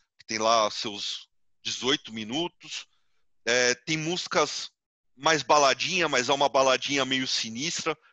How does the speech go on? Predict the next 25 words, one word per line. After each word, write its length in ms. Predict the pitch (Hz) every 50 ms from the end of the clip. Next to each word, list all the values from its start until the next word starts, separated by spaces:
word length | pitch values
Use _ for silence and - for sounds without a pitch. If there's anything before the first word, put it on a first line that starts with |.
| _ _ _
como 180 | - 120 117 117
a 320 | 117 117 117 113 110 113
Canary 540 | - - - 120 113 117 117 110 104 104 101
Yellow. 440 | 107 131 139 143 147 139 135 135 135 - _ _ _ _ _ _ _ _ _ _ _ _ _ _ _ _ _
Tem 120 | - 127
também 320 | - - - 120 123 131 131
a 80 | 131
Carousel, 720 | - - 147 127 127 123 110 - - - 135 135 139 139 143 -
que 420 | - - - _ _ _ _ 110
é 20 |
uma 140 | 110 117 110
música 340 | 110 117 123 - - - 117
bem 160 | 104 120 123 123
legal. 480 | 110 101 95 110 117 127 135 135 135 - - _ _ _ _ _ _ _ _ _ _ _ _ _ _ _ _ _ _ _ _ _ - - _ _ _ _
Me 220 | 139 151 196 220
surpreendeu 580 | - - 220 202 - 208 202 196 175 196 196 175
muito, 340 | 151 143 143 135 - - 107
mano. 200 | 110 104 101 107
Eu 40 | 110
não 180 | 123 143 160 170
esperava 540 | - - - 170 147 135 131 139 139 143
que 100 | - -
fosse 300 | - - 147 143 - -
um 80 | 139 123
disco 560 | 107 117 127 131 135 - - - 151 151 -